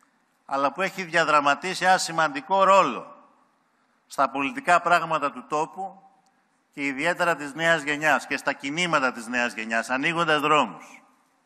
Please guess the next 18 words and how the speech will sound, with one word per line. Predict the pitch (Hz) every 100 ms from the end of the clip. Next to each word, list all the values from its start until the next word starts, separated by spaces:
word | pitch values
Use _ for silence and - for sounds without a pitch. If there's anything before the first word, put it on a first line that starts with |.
| _ _ _ _ _ _ _ _ _ _ _ _
Διότι | - 170 175 170 160 143 110 -
η | 143
οργάνωσή | 147 143 175 180 170 185
σας | 185 185
ήταν | 180 175 160
αυτή | 151 - 180
που | 170 156
πρώτη | 180 185 180 117 87 - _ _ _ _ _ _ _ _ _ _ _
ανακάλυψε | 135 139 139 165 175 180 175 170
τη | 151
σημασία | - 147 135 - 175 170 127 87 - _ _ _ _ _ _ _ _
των | - 135
νέων | 156 175 160
κοινωνικών | 156 151 139 175 170
κινημάτων, | 156 143 127 143 156 151 175 170 - _ _ _ _ _ _ _ _ _
του | - 135
κινήματος | 139 143 175 170 160 147
ενάντια | 143 151 165 151 151 135 113 82